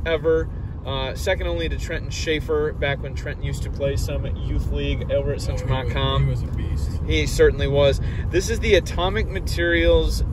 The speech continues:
Speaker 1: player-worn patch out of seventy-five S G C nine. Really cool item. One of the
Speaker 2: It's
Speaker 1: greatest
Speaker 2: actually
Speaker 1: soccer.
Speaker 2: a piece of a skirt, isn't it?
Speaker 1: Yeah. <laughs> Nate is not a soccer fan, ladies and gentlemen. It's really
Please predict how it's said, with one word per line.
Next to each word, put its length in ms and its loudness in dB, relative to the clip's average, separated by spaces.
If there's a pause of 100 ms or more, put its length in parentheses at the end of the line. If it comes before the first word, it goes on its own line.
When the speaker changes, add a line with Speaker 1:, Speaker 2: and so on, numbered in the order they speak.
(140)
Speaker 1:
player-worn 1200 2 (340)
patch 500 2
out 160 -2
of 80 -2
seventy-five 840 0
S 160 0
G 180 -2
C 280 -4
nine. 340 -2
Really 240 0
cool 420 0
item. 280 4
One 100 -2
of 80 -2
the 40 -2
Speaker 2:
It's 80 -2
Speaker 1:
greatest 320 2
Speaker 2:
actually 180 0
Speaker 1:
soccer. 100 -2
Speaker 2:
a 40 -4
piece 220 -4
of 100 -4
a 60 -4
skirt, 380 -6
isn't 220 -6
it? 180 -4
Speaker 1:
Yeah. 420 2
<laughs> 600 -2 (600)
Nate 200 0
is 120 -4
not 200 -2
a 20 -2
soccer 400 -2
fan, 300 -4
ladies 240 -4
and 80 -4
gentlemen. 320 0
It's 160 0
really 320 0